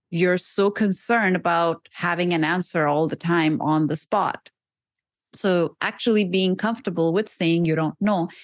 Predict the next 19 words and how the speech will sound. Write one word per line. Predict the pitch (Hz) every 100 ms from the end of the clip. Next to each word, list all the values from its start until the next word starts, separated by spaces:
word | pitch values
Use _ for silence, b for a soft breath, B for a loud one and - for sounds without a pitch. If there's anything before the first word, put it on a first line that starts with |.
| B
and | 190 180 190 - _ _ _ _ -
knowing | 190 226 277 208 190
that | 185
that | 190 202
is | 196
not | 185 220
a | 240
reflection | 190 - 208 - - 180 165 165
of | - 156 180 170 156 - _ _ _ _ -
yourself | 180 185 - 202 175 175 175
and | 170 165
your | 170 170
experience | 165 - - 220 196 165 175
and | 160
your | 156 156
expertise, | 151 - 165 160 233 170 160
because | 185 170 170 165 -
you | 175 156 -
do | 330